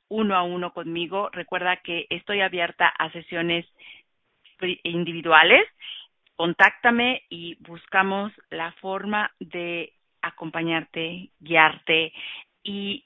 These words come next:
demostrarte las diferentes formas en que puedes trabajar conmigo y ser, permíteme, ser la mentora de tu grandiosidad. Ese es un gran honor. Espero que lo que escuchaste hoy haya sido de una gran contribución.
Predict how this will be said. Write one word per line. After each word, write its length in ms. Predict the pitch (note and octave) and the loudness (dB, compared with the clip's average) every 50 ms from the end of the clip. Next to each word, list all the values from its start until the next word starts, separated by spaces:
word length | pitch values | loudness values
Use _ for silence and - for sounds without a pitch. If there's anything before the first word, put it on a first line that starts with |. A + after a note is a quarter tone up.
| _ _ _ | _ _ _
demostrarte 640 | F3 F#3+ F#3+ G3 G3 - - B3+ C4+ C4+ - - F#3 | -4 -2 -2 -2 -2 0 2 2 2 2 0 -2 0
las 180 | F3+ E3+ E3 E3+ | 0 0 0 -2
diferentes 500 | F3 - F3+ E3+ F3 E3+ - F#3+ F#3+ - | -6 -6 -4 -2 -2 -2 -4 -8 -10 -8
formas 320 | - E3+ E3+ E3+ E3+ - | -6 -4 -4 -4 -4 -6
en 80 | E3 D3 | -10 -10
que 120 | - E3 | -10 -10
puedes 260 | - - E3 E3+ - | -6 -6 -6 -6 -2
trabajar 400 | - E3 D#3+ D#3 D3+ D#3+ D#3 D#3 | 0 0 0 2 0 -2 -4 -4
conmigo 560 | - D#3+ D#3 D#3+ E3+ E3+ F3 E3+ G#3+ A#3 C#4 - - - - - - - - _ _ _ | -4 -4 -2 0 2 0 2 2 0 0 0 -2 -8 -12 -10 -10 -12 -12 -16 _ _ _
y 120 | - F3 D#3 | -12 -12 -8
ser, 300 | - - F#3 F3+ F3 - - - _ _ _ _ _ _ | 2 6 6 6 6 4 -2 -14 _ _ _ _ _ _
permíteme, 840 | - F3 E3+ F#3+ G#3+ B3+ A#3+ - G#3+ F3+ - F#3 F3 E3+ E3+ F3 G3 - _ _ _ _ _ - | -4 -2 2 6 8 8 8 6 2 0 0 -2 -2 -2 -2 -4 -6 -10 _ _ _ _ _ 4
ser 160 | G#3 G3+ G3+ | 4 6 6
la 120 | G3+ G3 | 4 2
mentora 680 | F#3 E3+ E3 E3 - - E3+ D#3+ D#3+ D#3+ D#3+ E3 E3+ - _ _ - _ _ _ _ _ _ | 0 -2 -6 -8 -10 -10 -10 -6 -2 -2 -2 -4 -4 -12 _ _ -20 _ _ _ _ _ _
de 140 | _ F3 D#3 | _ -18 -18
tu 140 | - - D#3 | -16 -14 -8
grandiosidad. 680 | D#3+ D#3+ D#3 D#3 D3 D3+ C#3+ - - D3 - - - - _ | -4 -4 -4 -2 -4 -6 -10 -12 -14 -10 -10 -10 -10 -10 _
Ese 220 | - E3+ - - E3+ | -16 -16 -16 -16 -16
es 100 | - - | -10 -8
un 120 | E3 D#3+ | -8 -6
gran 280 | - D3 C#3 C#3 D#2 - | -4 -4 -6 -6 -6 -6
honor. 300 | - - - - - - - - - - - - _ _ | -6 -8 -8 -8 -10 -14 -14 -12 -12 -12 -14 -18 _ _
Espero 460 | G3 G3 - - A#3 A3+ A#3 A#3 - | -4 -4 4 6 8 8 8 6 4
que 240 | - G#3 F#3+ - - - - | 2 2 2 2 2 -2 -4
lo 180 | F#3+ F#3 F3 | -2 -2 -2
que 140 | - - F3+ | -4 -8 -12
escuchaste 500 | - - - - - G3 F#3+ - G#3 G#3 | -12 -12 -14 -12 -10 -10 -8 -6 -4 -4
hoy 180 | A3 C#4+ F4 - _ _ | -2 -4 -6 -8 _ _
haya 240 | F#3 F#3 F#3 F#3 F#3 - | -4 -4 -4 -6 -8 -10
sido 260 | - F#3 F3 F#3+ F#3+ F3+ | -12 -8 -4 -4 -4 -2
de 140 | F3 E3+ | -2 -4
una 180 | E3 E3 E3+ E3+ | -2 -2 -2 -2
gran 180 | - D#3+ D#3+ D#3+ | -2 -4 -6 -6
contribución. 760 | - - D#3+ - D#3 C#3+ D#3 D3+ - - D#3+ D#3 D#3+ F3+ G3 | -6 -10 -12 -12 -14 -16 -16 -16 -12 -4 -2 0 0 0 -2